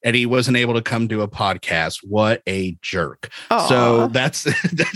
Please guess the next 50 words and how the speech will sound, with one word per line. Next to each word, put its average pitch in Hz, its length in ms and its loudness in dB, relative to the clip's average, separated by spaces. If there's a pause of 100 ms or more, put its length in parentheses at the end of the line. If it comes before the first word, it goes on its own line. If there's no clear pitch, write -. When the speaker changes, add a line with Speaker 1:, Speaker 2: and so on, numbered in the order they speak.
(100)
Speaker 1:
just 180 140 -2
how 165 240 -2
I 147 160 0
wanna 127 460 -2 (240)
just 165 220 2
leave 160 180 2
everybody 131 280 4
with 120 120 4
that 110 220 0
bad 107 220 0
taste 107 240 -8
in 95 80 -10
your 90 100 -4
mouth. 87 340 -2
Ben 104 160 2
is 117 100 0
a 117 40 -4
terrible 117 280 0
person. 104 460 -4 (480)
Um, 98 460 0 (100)
as 104 80 -2
a - 20 2
matter 135 80 4
of 127 60 0
fact, 143 240 0
when 135 140 2
you 135 80 4
go 139 120 4
to 147 100 4
Just 139 220 0
On 131 100 2
Podcast, 123 640 -2 (240)
if 120 140 0
you 131 100 4
ever 135 100 2
see 143 140 2
a 135 60 2
picture 127 280 0
of 117 80 0
us, 113 140 -2
I 107 60 -4
want 120 180 -2
you 123 60 -4
to 117 40 -8
put 123 160 0
an 113 200 0
X - 260 -4
over 113 200 0
his 113 240 -2
face 131 360 0